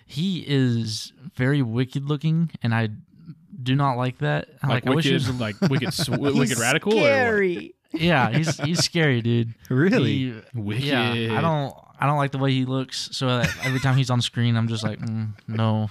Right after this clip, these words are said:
Speaker 1: this is
Speaker 4: Really?
Speaker 1: mm-mm."
Speaker 3: So job well done. He's supposed to be scary. He's a demon.
Speaker 1: Yeah, but I mean, I wanna keep watching it 'cause one, it's finished, and I'm
Speaker 3: It's short.
Speaker 1: interested
Speaker 3: <laughs>
Speaker 1: enough. And well, I mean,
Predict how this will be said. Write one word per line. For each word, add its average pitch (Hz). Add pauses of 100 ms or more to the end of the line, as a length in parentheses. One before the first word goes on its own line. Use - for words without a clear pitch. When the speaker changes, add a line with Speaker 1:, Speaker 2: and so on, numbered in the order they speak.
(140)
Speaker 1:
this -
is 107
Speaker 4:
Really? 131
Speaker 1:
mm-mm." 113
Speaker 3:
So 165
job 165
well 170
done. 160
He's 131
supposed 190
to 160
be 139
scary. 127
He's 127
a 120
demon. 131 (840)
Speaker 1:
Yeah, 107 (120)
but 117 (480)
I -
mean, 156 (220)
I 147
wanna 185
keep 139
watching 117
it 143 (340)
'cause 123
one, 120
it's 107
finished, 117
and 101 (480)
I'm 117
Speaker 3:
It's 110
short. 113
Speaker 1:
interested 117
Speaker 3:
<laughs> 113
Speaker 1:
enough. 110
And 113 (180)
well, 160
I 127
mean, 127